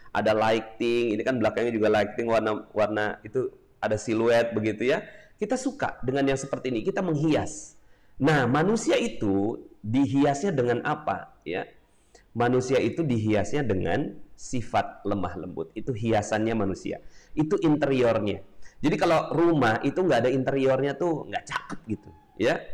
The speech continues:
<laughs> Nggak cakep. Nah, maka rumah kita,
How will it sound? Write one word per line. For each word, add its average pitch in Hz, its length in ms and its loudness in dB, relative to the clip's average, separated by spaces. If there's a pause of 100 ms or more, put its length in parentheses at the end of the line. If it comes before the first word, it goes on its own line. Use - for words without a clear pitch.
(240)
<laughs> - 1160 -6
Nggak 147 200 4
cakep. - 320 -2 (640)
Nah, 135 80 4
maka - 640 0
rumah 175 400 2
kita, 113 640 0